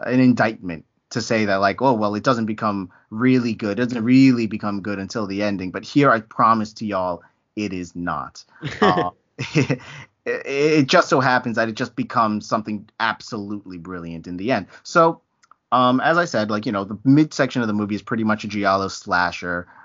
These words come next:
Speaker 1: uh, you know, with, you know, people dying left and right. Um, the, our
Speaker 2: Well, actually, let me,
Speaker 1: protagonist
Speaker 2: let me ask you before I even talk about that ending. Sorry to cut you off, but, like, I, I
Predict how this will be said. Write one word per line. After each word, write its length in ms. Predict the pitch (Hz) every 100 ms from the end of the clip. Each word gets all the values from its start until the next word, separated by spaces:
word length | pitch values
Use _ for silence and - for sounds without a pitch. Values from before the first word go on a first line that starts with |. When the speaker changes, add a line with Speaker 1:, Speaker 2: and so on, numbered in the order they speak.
| -
Speaker 1:
uh, 420 | 85 87 82 85 82
you 140 | 127 98
know, 180 | 87
with, 460 | 87 90 92 - _ _ -
you 160 | 113
know, 260 | 87 85 85 _
people 260 | - 165 147
dying 420 | 123 113 113 113
left 280 | 104 101 113
and 120 | 101
right. 320 | 90 90 90 - _ - -
Um, 420 | 85 85 85 87
the, 460 | 110 120 117 113 113 -
our 120 | 107
Speaker 2:
Well, 180 | 107 240
actually, 220 | 127 -
let 80 | 240
me, 80 | 269
Speaker 1:
protagonist 60 |
Speaker 2:
let 100 | 226
me 100 | 285
ask 200 | 240 233
you 60 | 170
before 220 | 160 214
I 40 |
even 200 | 214 190
talk 280 | 175 185 170
about 160 | 156 143
that 120 | 139
ending. 240 | 143 113
Sorry 360 | 104 180 156 139
to 60 | -
cut 200 | 165 120
you 140 | 135
off, 240 | 131 110
but, 140 | - 113
like, 200 | 131 -
I, 100 | 139
I 120 | 127